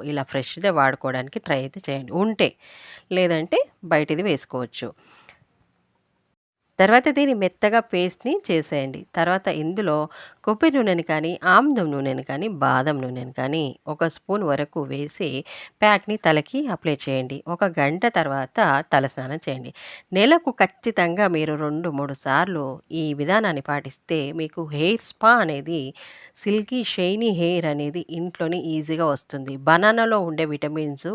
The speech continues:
పోషకాలు హెయిర్‌ని స్మూత్‌గా చేయడమే కాదు, హెయిర్ పెంచడానికి కూడా మనకి చాలా వరకు ఉపయోగపడతాయి. మనకి అలోవెరా, తర్వాత పెరుగు, ఈ వీటన్నిటి వల్ల కూడా హెయిర్ అనేది చాలా స్మూత్‌గా ఉంటుంది.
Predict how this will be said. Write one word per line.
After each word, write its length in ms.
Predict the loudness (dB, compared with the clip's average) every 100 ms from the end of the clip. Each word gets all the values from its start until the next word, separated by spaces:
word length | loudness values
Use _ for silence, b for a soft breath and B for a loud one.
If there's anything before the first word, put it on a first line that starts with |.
| -8
పోషకాలు 640 | -6 -4 -4 -2 -2 -2 -6 B B B B
హెయిర్‌ని 440 | 2 4 4 2 -2
స్మూత్‌గా 460 | -2 -4 0 0 0
చేయడమే 380 | 0 -2 -4 -4
కాదు, 280 | -4 -4 -6 -4
హెయిర్ 340 | -2 -2 -4 -4
పెంచడానికి 680 | -4 -2 -2 -2 -2 -6
కూడా 260 | -8 -6 -4
మనకి 320 | -6 -8 -12 -8
చాలా 300 | -4 -4 -6
వరకు 240 | -8 -12 -10
ఉపయోగపడతాయి. 260 | -6 -6 -6 -8 -10 -10 B B B
మనకి 240 | -8 -6 0
అలోవెరా, 460 | 2 2 0 0 -2 -2
తర్వాత 320 | -4 -4 -6 -4
పెరుగు, 420 | -2 -2 -2 -8 -6
ఈ 80 | -4
వీటన్నిటి 600 | -4 -2 -2 -2 -4 -4
వల్ల 220 | -2 -2 -4
కూడా 240 | -6 -6
హెయిర్ 320 | -2 0 0
అనేది 280 | 0 -4 -8
చాలా 260 | -6 -4 -4
స్మూత్‌గా 420 | -6 -8 -6 -4 -4
ఉంటుంది. 460 | -4 -10 -8 -4